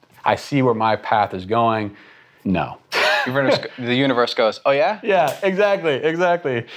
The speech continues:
Speaker 1: And then I wake up with a black eye going, "What the hell just happened?"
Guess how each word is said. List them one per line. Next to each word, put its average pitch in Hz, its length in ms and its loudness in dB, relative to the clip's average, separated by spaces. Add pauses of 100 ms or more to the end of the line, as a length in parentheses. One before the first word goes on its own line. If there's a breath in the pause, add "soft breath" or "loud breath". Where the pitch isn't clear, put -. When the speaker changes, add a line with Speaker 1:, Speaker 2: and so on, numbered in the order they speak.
(320 loud breath)
Speaker 1:
And 196 180 -2
then 202 100 2
I 185 100 4
wake 147 260 0
up 135 240 2
with 120 100 -8
a 113 40 -14
black 120 340 0
eye 120 200 2
going, 110 380 -2
"What 143 500 -2
the 104 160 2
hell 120 320 2
just 107 300 -2
happened?" 110 640 -2